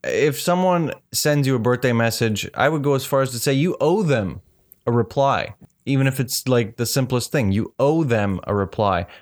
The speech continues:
I can't tell you, like, I have cousins whom I've, if I go into their Facebook, my Facebook chat with them, I'll look at it and it's like, I look back and the, the last message is me saying happy birthday. And then the one before that is me saying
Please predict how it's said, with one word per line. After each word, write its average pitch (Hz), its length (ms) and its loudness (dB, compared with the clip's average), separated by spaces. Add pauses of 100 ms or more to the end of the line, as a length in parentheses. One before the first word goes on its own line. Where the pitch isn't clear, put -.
I 135 60 -4
can't 170 220 0
tell 151 180 2
you, 120 180 0
like, 113 160 0
I 135 80 2
have 143 220 0
cousins 110 640 -2
whom 117 280 0
I've, 113 480 0
if 113 160 0
I 123 260 2 (200)
go 135 240 2
into 139 300 0
their 110 260 2
Facebook, 120 500 -2 (160)
my 113 200 0
Facebook 127 400 -2
chat 101 240 0
with 104 120 -2
them, 107 220 2 (260)
I'll 180 160 2
look 185 160 0
at 175 180 4
it 160 120 0
and 151 160 0
it's 147 160 -2
like, 143 320 0 (220)
I 123 100 2
look 139 220 2
back 139 240 2
and 131 100 2
the, 120 80 2
the 117 160 0
last 127 260 2
message 120 320 0
is 104 120 0
me 120 180 2
saying 117 280 0
happy 113 200 0
birthday. 113 420 2
And 104 80 2
then 110 120 2
the 113 40 0
one 123 160 2
before 120 340 0
that 131 260 2
is 101 160 0
me 117 180 2
saying 104 400 0